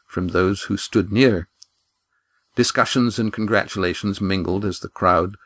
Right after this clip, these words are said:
shifted in anticipation for the next skipper's choice. "And last, I choose Alana's boy, Straya."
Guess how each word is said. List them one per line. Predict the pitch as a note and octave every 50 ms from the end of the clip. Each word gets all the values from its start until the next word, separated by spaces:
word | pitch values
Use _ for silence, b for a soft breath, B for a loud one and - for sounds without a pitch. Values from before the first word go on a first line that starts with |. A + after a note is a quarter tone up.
| b b _
shifted | - - - D3 - - - B2 A2+
in | A2+ A2 G#2+
anticipation | G#2+ A2 G2 - G#2 G2 - A2+ - - G2+ F#2+ - - G2 F2 F2
for | - - F#2+
the | F2+ F#2+
next | F#2+ F#2+ F2+ - - - -
skipper's | - - - G#2 - G#2 F#2+ E2+ -
choice. | - - - D3 A2+ F2+ - - - - _ b b b b b b b b b b
"And | - C3 C#3 B2+ C3+ F3
last, | G#3+ A3+ F#3+ D#3 D3 D3+ E3 D#3+ - -
I | D#3+ C#3 C3 A2+
choose | - - G3+ G#3+ G#3 G3+ F#3+ C#3
Alana's | E3+ F3 A3 B3+ B3 G3 D#3+ C#3 C3 A#2+ F#2+
boy, | G#2+ C3 B2+ A2+ G2 G2+ G2 G2 F#2 B B B B
Straya." | - - - - A#3+ G#3+ D#3+ D3 C3+ A#2 G2 F2 -